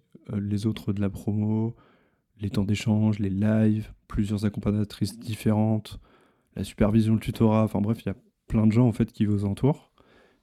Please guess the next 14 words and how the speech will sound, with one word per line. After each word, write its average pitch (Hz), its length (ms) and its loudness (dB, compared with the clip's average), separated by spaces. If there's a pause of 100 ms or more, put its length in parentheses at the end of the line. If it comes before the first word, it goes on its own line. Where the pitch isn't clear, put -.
(180)
Et 127 80 -8
aussi 98 180 -4
la 104 140 2
personne 104 320 -2
qui - 120 -14
gère 110 300 4
la 107 80 4
formation 101 440 -4
qui - 120 -10
est - 180 -8 (680)
d'une 98 260 -4
re-, - 160 -10 (320)
d'une - 240 -8
redoutable 107 600 0